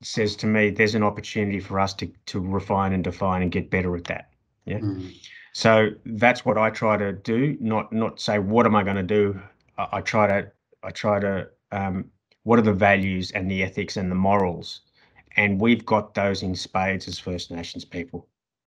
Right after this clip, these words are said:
Speaker 2: Mm.
Speaker 1: because we've evolved those over time as a discussion and a dialogue and then tested them. And it's not to say, again, that two can't coexist, but when you look at,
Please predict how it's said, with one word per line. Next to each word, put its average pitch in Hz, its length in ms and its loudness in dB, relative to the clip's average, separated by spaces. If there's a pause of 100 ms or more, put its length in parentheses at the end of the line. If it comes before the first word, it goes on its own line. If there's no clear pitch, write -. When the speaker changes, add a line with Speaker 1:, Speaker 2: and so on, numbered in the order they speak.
(140)
Speaker 2:
Mm. 101 240 -2
Speaker 1:
because 98 320 -6
we've 95 180 -2
evolved 92 600 -2 (400)
those 92 300 0
over 92 220 -2
time 87 560 -2 (760)
as 98 220 0
a 101 40 -2
discussion 92 600 -4
and 92 160 0
a 92 40 0
dialogue 90 680 0 (440)
and 98 200 0
then 98 160 2
tested 98 460 -2
them. 82 220 -10 (760)
And 98 120 0
it's - 140 -4
not 107 160 4
to 107 80 -6
say, 107 240 4
again, 95 300 2
that - 160 -8
two 107 260 -2
can't 98 260 -4
coexist, 95 840 -2 (720)
but - 120 -4
when 104 180 2
you 98 520 2
look 107 240 2
at, 92 280 0